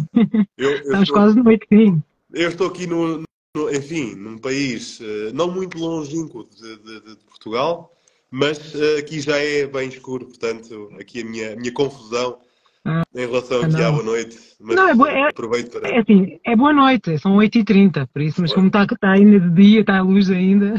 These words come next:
Speaker 2: <laughs>
Speaker 1: Também é verdade, também é verdade. Em Portugal é que estamos mal habituados, não é? Por esta altura é, é de dia até, eh, enfim, dez da noite. Ehm, portanto, é um gosto, é um gosto contar, eh, hoje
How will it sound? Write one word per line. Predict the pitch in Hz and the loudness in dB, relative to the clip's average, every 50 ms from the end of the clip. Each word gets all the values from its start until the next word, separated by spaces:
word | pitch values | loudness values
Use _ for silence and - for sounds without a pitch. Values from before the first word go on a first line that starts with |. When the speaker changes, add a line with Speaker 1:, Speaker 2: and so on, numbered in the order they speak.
| - _ | -6 _
Speaker 2:
<laughs> | 233 226 202 - 220 214 202 - _ _ | -4 -4 -4 -4 -4 -6 -6 -8 _ _
Speaker 1:
Também | - 175 175 185 | -6 -4 -2 -2
é | 196 | -2
verdade, | 196 214 202 190 175 139 117 104 - | -4 -6 -6 -4 -4 -4 -4 -6 -8
também | - 139 139 - _ _ - 151 160 | -10 -10 -10 -10 _ _ -6 -4 -4
é | 165 | -4
verdade. | 160 170 160 151 135 120 110 101 110 | -4 -6 -8 -8 -6 -6 -8 -8 -10
Em | 127 135 | -10 -12
Portugal | 135 - 156 156 156 | -12 -8 -6 -4 -4
é | 156 | -4
que | 160 | -6
estamos | 170 151 151 156 | -10 -12 -10 -8
mal | 156 156 156 | -6 -4 -4
habituados, | 151 147 151 151 143 139 135 - | -6 -6 -6 -6 -6 -6 -6 -8
não | 110 113 | -8 -8
é? | 117 120 120 | -6 -6 -8
Por | 120 120 117 | -10 -10 -10
esta | 123 123 - 135 | -12 -10 -8 -8
altura | 131 127 - 143 143 143 143 151 - - - 196 - - 208 | -10 -8 -8 -8 -8 -8 -8 -10 -8 -6 -6 -6 -6 -6 -6
é, | 190 117 117 117 113 117 117 120 117 | -6 -4 -6 -6 -6 -10 -12 -18 -18
é | |
de | 113 107 104 107 120 | -20 -20 _ -20 -12
dia | 127 131 131 | -10 -10 -10
até, | 127 - 120 120 120 120 120 117 | -10 -12 -12 -12 -12 -14 -16 -18
eh, | - 98 101 98 95 92 95 101 104 | -20 _ -20 -20 -20 -20 -20 -20 -20
enfim, | - _ 135 123 101 95 | -20 _ -20 -20 -18 -12
dez | 101 104 104 101 | -10 -10 -10 -10
da | 98 104 | -12 -14
noite. | 107 113 117 113 _ _ _ _ _ _ _ _ _ _ _ _ _ _ _ _ _ _ _ | -12 -12 -12 -12 _ _ _ _ _ _ _ _ _ _ _ _ _ _ _ _ _ _ _
Ehm, | 110 110 113 110 110 107 104 104 104 101 98 98 98 101 98 - | -8 -6 -4 -2 -2 -2 -2 -2 -4 -4 -6 -8 -14 -18 -18 -20
portanto, | - - 127 131 135 | -6 -4 -4 -2 -2
é | 156 170 | -4 -4
um | 175 160 | -4 -4
gosto, | 147 147 156 160 151 - - - _ - | -4 -6 -6 -6 -8 -12 -20 -20 _ -10
é | 131 | -8
um | 135 131 | -6 -4
gosto | 135 147 143 143 143 | -4 -4 -4 -4 -6
contar, | - 135 127 127 139 135 127 120 | -8 -8 -6 -6 -6 -4 -4 -6
eh, | 117 123 117 117 113 117 113 113 110 113 113 104 - | -8 -10 -10 -8 -6 -6 -6 -6 -6 -8 -10 -12 -12
hoje | 127 135 135 139 131 120 117 - - - - _ | -8 -4 -4 -4 -4 -6 -8 -14 -20 -20 -20 _